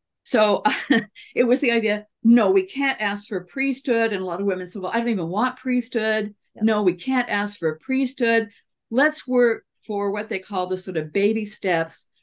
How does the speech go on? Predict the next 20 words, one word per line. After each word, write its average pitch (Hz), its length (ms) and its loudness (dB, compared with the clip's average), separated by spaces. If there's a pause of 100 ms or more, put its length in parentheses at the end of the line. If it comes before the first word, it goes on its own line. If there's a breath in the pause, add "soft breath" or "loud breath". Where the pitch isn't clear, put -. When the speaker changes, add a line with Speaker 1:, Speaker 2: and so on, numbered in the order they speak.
(140)
Speaker 1:
We're 294 180 -2
gonna 294 240 2
work 226 260 2
for - 140 -6
equality. 196 880 -2
You 196 160 0
know, 185 120 0
don't 247 360 0
go 226 140 4
to 220 80 2
the 175 120 -2
top 196 420 -4
and 165 120 -6
ask 180 220 -8
for 151 100 -6
priesthood." 160 600 -2 (760)
Let's 247 260 2
do 262 160 0
other 196 240 2
things, 147 500 -12